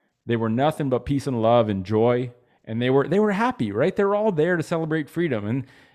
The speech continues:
you know, people say, "Well, you might not be free in Canada," but in that area downtown where all the truckers were, we were all free. We were all free because we had each other, we had support, we had love, we, everyone was having a great time. So even though the government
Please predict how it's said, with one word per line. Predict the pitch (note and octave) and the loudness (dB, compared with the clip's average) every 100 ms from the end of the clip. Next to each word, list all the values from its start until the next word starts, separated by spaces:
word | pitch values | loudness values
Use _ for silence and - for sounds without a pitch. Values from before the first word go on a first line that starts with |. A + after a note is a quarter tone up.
| _ _ _ | _ _ _
you | D#3 | -4
know, | E3 D#3 D3+ - - _ | 0 0 0 -10 -20 _
people | - E3+ | -8 -2
say, | F#3 | 4
"Well, | D#3 C#3 C3+ - - | 6 6 4 0 -2
you | E3 | 2
might | F#3+ | 4
not | F3+ D3 | 2 0
be | B2 | -2
free | - E3+ | -2 -2
in | C3 | -2
Canada," | C#3 F3+ D#3+ A#2 | -2 0 2 2
but | A2+ C3+ - | 2 -2 -2
in | - G3 | -2 0
that | F#3 E3+ | 2 0
area | D#3 D3 E3 D3+ | -2 -2 -2 -2
downtown | C3 C3 C#3+ C3+ C#3+ | -2 -4 -4 -4 -2
where | C3+ | 2
all | B2+ | 0
the | C3+ | 0
truckers | - C3+ D#3+ C3+ | -6 -6 -8 -4
were, | E3+ | -4
we | D3+ A3 | 0 4
were | F3+ | 6
all | C3 B2 | 6 6
free. | - A2+ F2+ - _ _ _ _ | 2 0 -2 -4 _ _ _ _
We | F#3 | 4
were | G3+ | 8
all | F#3 F3 | 8 6
free | - G3+ | 4 2
because | G#2 A2+ F3 D3 | 2 0 0 2
we | C#3+ | 2
had | D#3 C3+ | 2 0
each | A#2+ | 2
other, | G3 F#3+ F3+ D#3 | 2 2 0 -4
we | B2+ C3 | -6 -2
had | C3 | -4
support, | A#2+ A#2 E3+ D3+ | -6 -4 0 0
we | B2+ | 2
had | C#3 B2 | 0 2
love, | C3+ C#3 B2 | 2 2 0
we, | A2+ A2+ - _ - | -4 -4 -10 _ 0
everyone | D#3 F3 F3+ D#3 D3 | 4 8 8 6 4
was | C3 | 2
having | C#3+ C3 | 0 -2
a | A2 | 0
great | A#2+ B2+ | 0 0
time. | C3 A#2+ B2+ A#2 - _ _ | -4 -4 -6 -12 -20 _ _
So | - C3+ C3+ - | 6 6 6 4
even | G#3+ G3+ F3+ | 4 6 6
though | F3 | 4
the | C3+ | 2
government | A#2+ D3 C#3+ B2 A#2+ | 4 4 4 0 -4